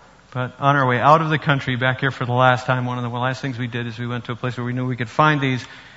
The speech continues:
and, uh, we, we bought these, um, so that they would, we could put 'em at our house. We had bought a house here, knew we were gonna be settling, and that's our address.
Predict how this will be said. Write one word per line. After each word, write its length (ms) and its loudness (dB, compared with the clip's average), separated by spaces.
and, 260 0
uh, 200 2
we, 120 -4
we 180 -8
bought 360 4
these, 560 -4
um, 260 -2
so 120 -8
that 160 -8
they 180 -2
would, 200 -4
we 80 -6
could 120 -8
put 140 0
'em 60 0
at 100 0
our 80 2
house. 640 2
We 100 -6
had 140 -8
bought 180 0
a 60 0
house 280 -2
here, 300 -6
knew 160 -6
we 60 -4
were 80 -4
gonna 160 -6
be 80 -6
settling, 480 0
and 100 -6
that's 220 -2
our 100 6
address. 580 2